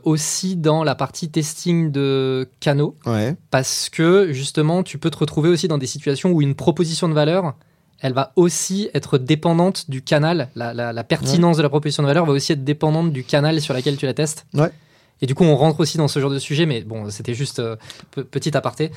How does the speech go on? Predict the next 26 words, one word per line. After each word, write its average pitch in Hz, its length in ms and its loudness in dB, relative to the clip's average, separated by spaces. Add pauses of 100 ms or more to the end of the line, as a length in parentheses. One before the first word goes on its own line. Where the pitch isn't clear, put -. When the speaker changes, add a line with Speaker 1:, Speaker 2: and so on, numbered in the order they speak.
(280)
Speaker 1:
Euh, 135 720 2
si - 220 -2
on 196 100 4
avance, 214 540 0 (160)
euh, 135 680 2 (140)
ok, 175 300 2 (880)
la 143 160 -2
partie 160 240 0
G 160 100 0
T 165 100 0
M 156 100 0
est 151 40 -2
passée, 156 380 0
maintenant 160 300 -2
on 156 160 -2
rentre 151 180 -2
dans 139 80 -2
le 135 100 -4
dur 160 240 -2
du 147 120 -2
produit. 131 340 -2 (720)
Moi, 156 140 6
ce 185 60 0
qui 170 100 2
m'intéresse, 165 340 2
c'est 127 300 -2